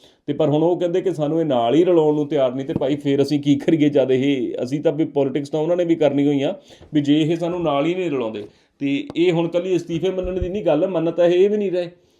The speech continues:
ਇਹ ਉਹ, ਉਸ ਤੋਂ ਬਾਅਦ ਜਦੋਂ ਉਹ, ਇਹ ਅਕਾਲ ਤਖਤ ਸਾਹਿਬ ਦੇ ਆਦੇਸ਼ ਤੋਂ ਬਾਅਦ ਇਹ ਐਮ ਸੀ ਦੀਆਂ ਇਲੈਕਸ਼ਨਾਂ ਹੋਈਆਂ, ਜੇਕਰ ਇਹਨਾਂ ਨੇ ਉਹਨਾਂ ਨੂੰ ਨਾਲ ਰਲਾਉਣਾ ਹੁੰਦਾ ਤੇ ਉਹਨਾਂ ਨੂੰ ਕਹਿ ਸਕਦੇ ਸੀ ਵੀ "ਆਓ ਭਾਈ ਇਕੱਠੇ ਬੈਠ ਕੇ ਆਪਾਂ ਇਹਦੇ ਉੱਤੇ ਵਿਚਾਰ ਚਰਚਾ ਕਰ ਲੈਂਦੇ ਹਾਂ",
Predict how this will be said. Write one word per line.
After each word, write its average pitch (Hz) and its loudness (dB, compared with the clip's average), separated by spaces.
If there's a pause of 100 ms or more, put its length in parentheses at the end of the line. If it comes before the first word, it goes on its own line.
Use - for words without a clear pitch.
(160)
ਇਹ 123 0
ਉਹ, 147 0
ਉਸ 143 -2
ਤੋਂ 165 0
ਬਾਅਦ 147 2
ਜਦੋਂ 143 0
ਉਹ, 131 -4
ਇਹ 120 2
ਅਕਾਲ 120 0
ਤਖਤ 135 -2
ਸਾਹਿਬ 139 0
ਦੇ 147 2
ਆਦੇਸ਼ 123 2
ਤੋਂ 147 -2
ਬਾਅਦ 131 2 (100)
ਇਹ 135 0
ਐਮ 127 -2
ਸੀ 147 -6
ਦੀਆਂ 143 -2
ਇਲੈਕਸ਼ਨਾਂ 135 -2
ਹੋਈਆਂ, 127 -2
ਜੇਕਰ 135 -4
ਇਹਨਾਂ 143 -4
ਨੇ 160 -4
ਉਹਨਾਂ 156 -6
ਨੂੰ 156 -4
ਨਾਲ 120 0 (120)
ਰਲਾਉਣਾ 123 2
ਹੁੰਦਾ 120 -4 (220)
ਤੇ 151 2
ਉਹਨਾਂ 165 0
ਨੂੰ 170 -4
ਕਹਿ 175 0
ਸਕਦੇ 160 -2
ਸੀ 156 -4
ਵੀ 147 0
"ਆਓ 147 4
ਭਾਈ 143 0
ਇਕੱਠੇ 135 -4
ਬੈਠ 123 0
ਕੇ 127 -4
ਆਪਾਂ 120 -2
ਇਹਦੇ 131 -2
ਉੱਤੇ 135 -4
ਵਿਚਾਰ 117 -4
ਚਰਚਾ 120 -4
ਕਰ 120 -4
ਲੈਂਦੇ 120 -4
ਹਾਂ", 107 -8